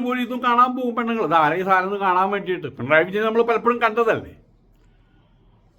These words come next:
അതൊന്നും വോട്ടായിട്ട് മാറില്ല, അത് വേറെ കാര്യം. അപ്പൊ ഏതായാലും പല രൂപത്തിലും പല ഭാഗത്തിലും ബി ജെ പിക്ക്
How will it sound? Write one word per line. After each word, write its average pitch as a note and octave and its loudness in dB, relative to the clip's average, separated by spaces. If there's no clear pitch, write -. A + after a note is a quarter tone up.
അതൊന്നും G3 6
വോട്ടായിട്ട് A#3 6
മാറില്ല, A#3 2
അത് A3+ 4
വേറെ A#3 4
കാര്യം. A#3 4
അപ്പൊ G#3+ 0
ഏതായാലും B3 0
പല G3+ 4
രൂപത്തിലും B3+ 0
പല A#3 2
ഭാഗത്തിലും A#3+ 0
ബി G3+ 0
ജെ A#3 0
പിക്ക് A#3+ 0